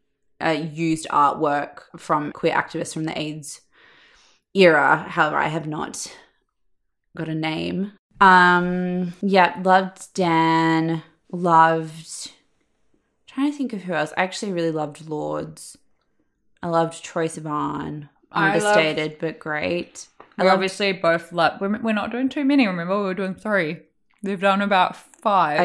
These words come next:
Speaker 1: Okay, I'm done. Shutting up now.
Speaker 2: <laughs> I loved, we both loved, obviously, Zoe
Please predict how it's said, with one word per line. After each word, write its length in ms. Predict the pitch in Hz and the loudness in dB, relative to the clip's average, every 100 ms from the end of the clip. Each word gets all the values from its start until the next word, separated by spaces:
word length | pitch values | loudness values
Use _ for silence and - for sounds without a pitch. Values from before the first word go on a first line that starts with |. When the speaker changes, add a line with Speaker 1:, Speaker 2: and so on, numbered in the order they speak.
| 175 | 0
Speaker 1:
Okay, 120 | 170 | -2
I'm 220 | 156 160 | -2 -4
done. 340 | 160 160 170 165 | -4 -6 -6 -8
Shutting 400 | - 170 170 165 | -10 -8 -6 -6
up 240 | - - | -8 -10
now. 280 | - 190 226 | -8 -6 2
Speaker 2:
<laughs> 40 | 349 453 453 381 440 466 571 539 571 622 _ _ _ _ _ - 233 | 6 8 6 4 -2 -6 -8 -8 -14 -16 _ _ _ _ _ -14 0
I 100 | 208 | 4
loved, 380 | 196 196 185 - _ - | 8 6 4 -16 _ -8
we 80 | 190 | 0
both 280 | 180 170 165 | 4 4 4
loved, 300 | 156 180 - | 2 2 -2
obviously, 560 | 160 165 - 156 208 220 - - | -6 -6 -6 -4 -4 -6 -12 -8
Zoe 560 | 185 180 160 160 175 | 0 2 2 0 -4